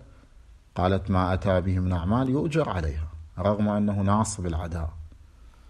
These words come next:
فما أتى به حال نصبه وعدائه لأهل البيت وهم المخالف، هذا يؤجر عليه، مو فقط أنه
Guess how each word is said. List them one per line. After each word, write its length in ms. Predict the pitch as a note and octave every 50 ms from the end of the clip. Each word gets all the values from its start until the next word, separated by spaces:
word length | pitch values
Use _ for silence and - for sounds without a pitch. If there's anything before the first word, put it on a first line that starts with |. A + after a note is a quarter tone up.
| - - - -
فما 420 | - - F#2 F#2 G2 G2 G2 G#2+
أتى 300 | B2 B2+ C#3 C#3+ C3+ C3+
به 320 | A#2 A#2+ A#2 G#2 A2 G#2+ G2+
حال 320 | G2 - G#2 G2 G2 F#2+
نصبه 840 | F#2+ F#2+ F#2+ F#2+ F#2+ - - - F#2 F#2 D#2+ G#2 G2+ G2 F#2+ F2 D#2+ E2 E2 - D#2+
وعدائه 1200 | E2 F2+ F#2 F2 F2 E2+ E2 E2 D#2+ - - - F#2+ F2 F2 F2+ F2 F2+ F2 D#2+ F2 D#2+ F2 F2
لأهل 360 | E2 F2 E2+ E2+ E2+ E2 E2 F2
البيت 600 | E2+ E2 E2 F#2+ F#2+ G2+ A2 A2+ A2 - - - - - - - - - - - - - - - -
وهم 260 | - F2+ E2 F2 F2
المخالف، 680 | E2+ E2+ E2+ E2 D#2+ D#2+ F2+ F#2 G2+ G#2+ A2 A#2 B2 B2+ B2 - - - - - - - - - - - - - -
هذا 180 | E2 E2 F2
يؤجر 360 | F#2 G#2+ C3+ D3 C#3 D#3+ D3+ C#3
عليه، 320 | B2 A#2+ A2+ G#2+ F#2+ F2
مو 140 | F#2+ G#2 A2+
فقط 360 | G#2 - B2+ - - A#2+ -
أنه 500 | A2 A2 A2 A2 G#2+ A2 A2 G#2+ A2 A2